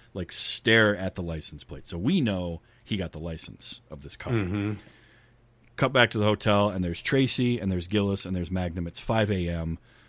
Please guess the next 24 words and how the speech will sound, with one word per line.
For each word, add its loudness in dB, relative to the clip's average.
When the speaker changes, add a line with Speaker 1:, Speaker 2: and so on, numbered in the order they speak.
Speaker 1:
He's 0
tired. 0
She's -2
berating 2
him 2
for -2
not 0
even, -2
'cause -4
he's -6
claiming -2
he -4
didn't -4
get -8
the, -6
the -6
license -6
plate, -6
'cause -4
he 0
doesn't 0
want -6
their -6
help. -4